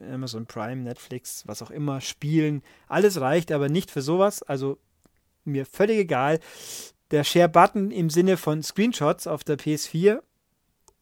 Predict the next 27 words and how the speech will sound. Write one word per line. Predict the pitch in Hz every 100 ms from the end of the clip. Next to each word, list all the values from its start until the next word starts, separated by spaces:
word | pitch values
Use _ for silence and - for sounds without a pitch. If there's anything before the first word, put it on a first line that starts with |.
| _ _ _ _ _ _
das | 156 190
möchte | 190 175 165
ich |
nicht | 165 170
mehr | 151
missen, | 165 165
das | 151 147
ist | 160
natürlich | 165 - 170 160 - - _ _ -
für | 160
mich | 175 165 160
arbeitstechnisch | 214 196 - 147 139 135 - -
eine | 151 151 147 -
unschätzbare | 180 165 170 - 147 147
Hilfe, | 147 170 196 135 127
weil | 131 131
wir | 147
natürlich | 151 147 - 156 143
dadurch | 151 151 143
viel, | - 208 214
viel | 180 156
einfacher | 165 180 165 151
und | 139
praktischer | - 165 156 139
an | 135
Bilder | 180 175
kommen, | - 127 147